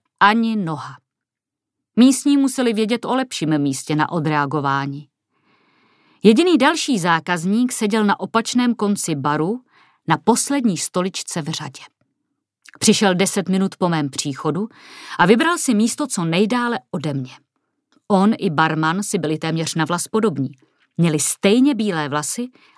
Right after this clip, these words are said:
a neupravené vousy. Dvojčata? Zdáli se dost staří na to, aby mohli tento bar před mnoha lety založit oni sami. Možná byl jeden z nich sám Willy.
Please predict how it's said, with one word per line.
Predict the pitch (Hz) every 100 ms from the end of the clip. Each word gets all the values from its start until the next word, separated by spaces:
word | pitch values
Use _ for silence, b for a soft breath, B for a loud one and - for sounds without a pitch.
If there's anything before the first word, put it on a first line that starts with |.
| b
a | -
neupravené | 151 - - 220 196 196 190 180
vousy. | 147 135 131 - - _ _ _ _ _ _ _ _ _ -
Dvojčata? | 156 151 139 151 139 226 285 _ _ _ _ _ _ _ _ _ _ _ -
Zdáli | 160 185 202
se | 233 202
dost | 190 160 -
staří | - 233 180 160
na | 143
to, | 135 160
aby | 151 156
mohli | 156 160
tento | 147 151 151
bar | 135 147 151
před | - 147 131
mnoha | 151 156 151
lety | 143 135 147
založit | 143 143 143 139 -
oni | 185 143
sami. | - 131 135 135 _ _ _ _ _ _ b b b b b -
Možná | 240 262 359 330
byl | 302
jeden | 254 240 254
z | 226
nich | 247 254
sám | - 196 233 247
Willy. | 294 240